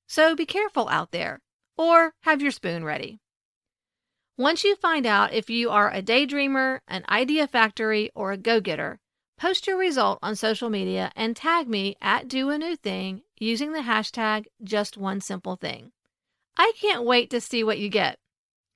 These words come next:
All right, we are halfway to those double-digit episode numbers.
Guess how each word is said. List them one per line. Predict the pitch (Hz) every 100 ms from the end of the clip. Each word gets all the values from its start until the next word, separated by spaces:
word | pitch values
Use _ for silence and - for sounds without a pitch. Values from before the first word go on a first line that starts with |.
| _ _ _ _
All | 285 294
right, | 247 180 - 247
we | 320 359
are | - 220 196
halfway | - 285 311 349 - 247 220 190
to | 185 220
those | 202 190 180
double-digit | 202 208 233 311 254 247 254 -
episode | 262 285 269 220 190
numbers. | 175 151 - 208